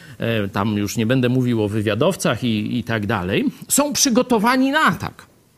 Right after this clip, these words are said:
I rzeczywiście wiemy z historii, że to podziała na wrogów i odstąpią. Nie? W tym momencie, e, <clears throat> już tu więcej żaden w ten sposób nie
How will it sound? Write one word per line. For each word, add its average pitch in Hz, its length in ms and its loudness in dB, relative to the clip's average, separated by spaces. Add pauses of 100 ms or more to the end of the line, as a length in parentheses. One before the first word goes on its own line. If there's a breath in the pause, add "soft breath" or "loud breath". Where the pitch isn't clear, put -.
I 180 80 4
rzeczywiście 214 580 2
wiemy 185 460 2
z - 40 -4
historii, 156 640 0 (320 loud breath)
że 202 280 0
to 240 240 0
podziała 247 520 4
na 202 120 4
wrogów 285 340 2
i 330 100 4
odstąpią. - 520 0 (300)
Nie? 392 320 -6
W - 60 -14
tym 285 160 -4
momencie, 240 500 0
e, 214 60 -4 (1400 loud breath)
<clears throat> 175 100 2
już 202 200 2
tu 180 360 2 (100)
więcej 160 600 2
żaden 147 440 0
w - 80 -8
ten 240 200 2
sposób - 600 -2
nie 147 340 0